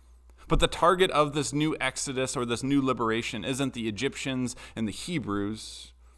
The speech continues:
but this new exodus and this new liberation are those who want to construct barriers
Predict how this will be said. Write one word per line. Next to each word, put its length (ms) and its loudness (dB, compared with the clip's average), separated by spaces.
but 120 -2
this 160 0
new 200 2
exodus 520 0
and 120 0
this 160 -4
new 160 2
liberation 520 0
are 100 0
those 320 0
who 80 -4
want 140 2
to 60 -2
construct 680 0
barriers 560 0